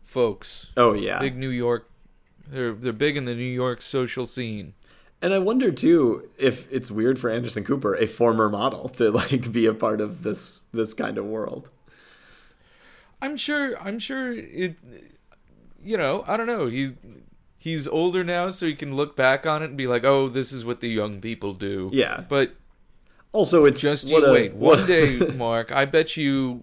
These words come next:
Speaker 1: you know, when Anderson Cooper's in his sixties and seventies, he'll walk the runway one more time.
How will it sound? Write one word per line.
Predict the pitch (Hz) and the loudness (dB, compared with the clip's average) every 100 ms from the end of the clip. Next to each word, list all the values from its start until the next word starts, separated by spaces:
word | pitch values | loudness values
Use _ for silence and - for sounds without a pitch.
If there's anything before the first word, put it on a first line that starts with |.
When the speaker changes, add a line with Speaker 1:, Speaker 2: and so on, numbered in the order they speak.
| 123 | -10
Speaker 1:
you | 143 | -4
know, | 127 117 | -2 -2
when | - 104 - 147 135 | -4 -14 -10 -8 -6
Anderson | 151 170 170 160 | -4 -4 -6 -8
Cooper's | 143 160 160 156 139 | -4 -4 0 -2 0
in | 143 | -4
his | 120 | -4
sixties | - 147 139 - 147 127 | -4 -4 -6 -4 -4 -4
and | 131 | -6
seventies, | 120 139 127 107 104 101 | -6 -2 -2 -2 -8 -6
he'll | 123 113 | -4 -2
walk | 113 113 | -2 -4
the | - | -6
runway | 113 117 104 101 | -6 -4 -4 -6
one | 101 101 104 | -6 -6 -8
more | 98 98 | -8 -10
time. | - 180 - 156 - | 0 0 2 -2 -2